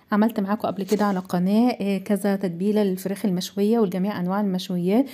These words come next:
تتبيله النهارده ما تقلش، آه، يعني جمال عن كل التتبيلات اللي فاتت، يعني تقدروا تعتمدوها مع التتبيلات اللي عملناها مع بعض قبل كده.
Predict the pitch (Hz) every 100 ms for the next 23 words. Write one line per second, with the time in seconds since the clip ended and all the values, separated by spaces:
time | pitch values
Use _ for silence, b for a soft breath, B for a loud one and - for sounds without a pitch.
0 | B B - 196 196 233 233 185 185 202
1 | 208 220 202 - 208 214 214 - 214 185
2 | 180 180 180 175 180 170 175 180 175 180
3 | 202 190 185 190 214 208 170 175 202 208
4 | 185 208 226 320 b b b b b _
5 | 254 220 220 220 202 226 226 196 196 180
6 | 190 226 226 202 190 190 170 202 214 196
7 | 175 170 196 214 185 180 196 185 165 180
8 | 208 208